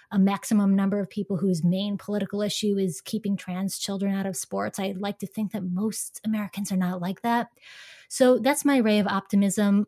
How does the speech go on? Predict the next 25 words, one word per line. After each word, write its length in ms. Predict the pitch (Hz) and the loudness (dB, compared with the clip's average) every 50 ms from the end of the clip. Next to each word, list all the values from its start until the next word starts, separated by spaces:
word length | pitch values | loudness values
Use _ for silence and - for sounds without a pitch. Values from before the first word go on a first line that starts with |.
| - - | -2 -4
but 140 | - 190 - - | -6 -4 -2 -2
I 120 | 180 180 | 0 0
am 260 | 185 185 180 180 175 | 0 0 0 0 -2
frankly 380 | - - 208 202 185 - 190 175 | -4 -4 -4 -4 -2 -2 -2 -4
appalled 420 | 175 - - - 175 175 180 160 | -4 -6 -8 -8 -6 -6 -6 -6
that 100 | 175 175 | -8 -8
there 180 | - 185 180 165 | -6 -6 -4 0
are 240 | 160 180 208 214 202 | 4 4 4 4 2
so 220 | - - 254 226 | 2 4 6 8
many 220 | 208 220 233 254 | 10 10 8 8
people 260 | 240 - 285 - 285 - | 6 2 -2 -2 0 0
who 120 | 311 285 | 0 2
do 200 | 262 294 302 277 | 4 4 4 4
go 120 | - 185 | 4 2
to 80 | 175 175 | 2 2
the 80 | 165 170 | -2 -4
polls 460 | - - 196 202 196 185 - - - | -6 -4 -6 -6 -6 -8 -10 -12 -10
for 160 | - - 175 | -4 -2 -2
that 220 | 170 170 - 170 | -2 -4 -6 -10
reason. 420 | 180 - 175 - - 196 175 156 - | -10 -10 -10 -12 -12 -12 -12 -12 -12
So 220 | - - 214 208 - _ _ - - - - - - _ _ | -6 -6 -6 -6 -6 _ _ -20 -20 -20 -20 -20 -20 _ _
that's 200 | - 226 240 - | 0 0 0 2
where 220 | - 190 170 170 180 | 0 0 -2 -2 -4
I 60 | 185 | -8
am. 400 | 180 190 202 - 190 165 170 185 | -10 -10 -10 -10 -10 -6 -8 -8